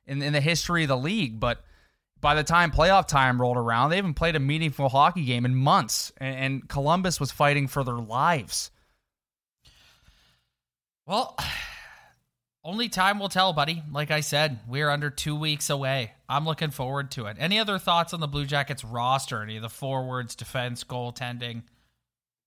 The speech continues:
Speaker 2: What jumps
Speaker 1: I
Speaker 2: out
Speaker 1: just,
Speaker 2: to you?
Speaker 1: I, I think they're, they're number one D pair, 'cause Jones is gonna be back healthy. Werenski's a beast. And, and it's just that top D pair is just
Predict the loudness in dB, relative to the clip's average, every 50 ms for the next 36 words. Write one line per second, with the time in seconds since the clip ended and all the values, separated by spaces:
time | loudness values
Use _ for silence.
0 | _ _ _ _ _ _ _ -18 -12 -6 -2 0 2 4 4 4 2 0 0 0
1 | 0 0 0 2 4 2 2 2 2 0 0 0 0 2 4 4 6 6 4 4
2 | 2 -2 -2 0 2 4 4 2 0 0 2 4 4 4 4 4 2 2 2 2
3 | 0 0 -4 -8 -12 -10 -4 -2 -2 -2 -2 -4 -4 -4 -4 -2 0 2 4 4
4 | 4 4 2 0 -2 -2 -2 0 0 0 0 2 2 4 4 4 4 2 0 -2
5 | -2 0 2 2 2 2 -2 -4 -6 -6 -6 -6 -8 -10 _ _ _ _ _ _
6 | -8 -4 0 2 2 2 2 2 0 0 0 2 2 0 0 2 0 0 0 0
7 | -4 -2 -4 -4 -4 -8 -14 -20 _ _ _ _ _ _ _ _ -10 -6 -2 -2
8 | 0 0 -2 -4 -6 -6 -6 -4 -4 -2 -2 0 -2 0 2 4 4 4 4 2
9 | -2 _ _ -4 -2 2 4 6 6 6 4 0 -4 -6 -4 -4 -2 0 2 4
10 | 6 6 6 6 4 4 2 0 0 0 -2 -2 -4